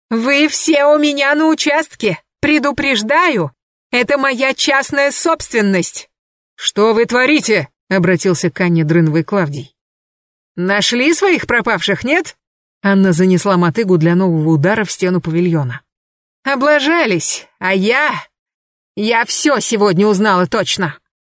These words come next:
«О чём ты узнала, стерва?» заорала Василиса. «Он, мой Игорь, Адонис мой, явился к тебе на следующий день.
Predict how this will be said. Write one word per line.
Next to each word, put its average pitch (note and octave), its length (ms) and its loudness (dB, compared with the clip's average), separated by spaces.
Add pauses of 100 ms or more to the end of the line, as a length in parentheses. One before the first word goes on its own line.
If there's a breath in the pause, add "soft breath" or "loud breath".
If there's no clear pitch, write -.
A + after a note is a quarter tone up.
(200)
«О D4+ 160 0
чём E4 300 0
ты C#4+ 120 0
узнала, D4+ 440 2
стерва?» F#3+ 560 -2 (220)
заорала F3 460 0
Василиса. F3+ 600 -2 (960)
«Он, A#3 460 0 (420)
мой A#3 260 2
Игорь, C4 400 2 (420)
Адонис G#3+ 520 0
мой, G3+ 320 0 (340)
явился B3+ 480 0
к - 60 -6
тебе C4+ 260 0
на G#3+ 140 0
следующий A3 500 0
день. G3 300 -2